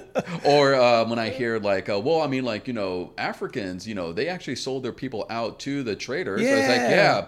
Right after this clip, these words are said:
Speaker 1: but that doesn't mean I'm cool with it."
Speaker 2: Oh, that's just like the people that say, "Oh, well, there were black slave owners in the South. Oh, well, then I'll just go fuck myself then."
Speaker 1: Right.
Speaker 2: <laughs>
Speaker 1: Wow, you never, th-, wait a minute. You never, it, it's funny, it's where it's like, "Yeah, you never heard the concept of a race trader?"
Speaker 2: Yeah.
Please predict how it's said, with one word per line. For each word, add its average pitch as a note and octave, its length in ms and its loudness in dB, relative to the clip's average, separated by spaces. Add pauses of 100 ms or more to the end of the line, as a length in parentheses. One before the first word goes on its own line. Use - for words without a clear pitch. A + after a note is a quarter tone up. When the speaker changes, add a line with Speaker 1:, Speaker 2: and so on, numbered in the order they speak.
Speaker 1:
but A#2 400 4 (300)
that B2+ 140 0
doesn't C#3+ 220 0
mean C3+ 220 0
I'm A2+ 180 -2
cool C3+ 300 0
with - 160 0
it." C3+ 280 -2 (300)
Speaker 2:
Oh, G#3 240 6
that's D#3+ 320 4
just F3+ 160 0
like F3+ 160 2
the D#3 60 -2
people E3 260 0
that D#3 140 0
say, D3+ 340 0
"Oh, F#3 140 2
well, D3 360 2 (200)
there E3+ 160 6
were G3+ 80 8
black C#3+ 300 0
slave D#3+ 280 6
owners D3+ 260 6
in D3+ 80 4
the C#3+ 80 2
South. D3 340 4 (280)
Oh, A#3+ 160 8
well, D#3+ 160 6
then D#3 140 6
I'll E3 120 10
just E3 200 0
go D3+ 100 8
fuck - 320 4
myself D#3 380 4
then." B2+ 260 0
Speaker 1:
Right. A2 300 4 (280)
Speaker 2:
<laughs> - 160 -14
Speaker 1:
Wow, F3+ 380 6
you D3 100 2
never, F#3 320 4
th-, - 200 -10 (160)
wait F#3 140 6
a B2 40 2
minute. - 260 -4 (380)
You B2 140 2
never, E3+ 200 0
it, D#3 100 0
it's D#3 360 2
funny, F3 240 -4
it's B2+ 160 -2
where B2+ 80 0
it's B2 100 -2
like, A#2 160 -2
"Yeah, F3+ 120 0
you C3 160 -2
never F#3 180 -4
heard F#3+ 140 -4
the F3+ 80 -4
concept D#3+ 420 -6
of D3 80 -10
a B2 60 -2
race G#2+ 300 -2
trader?" F#3+ 520 -4
Speaker 2:
Yeah. G3+ 180 4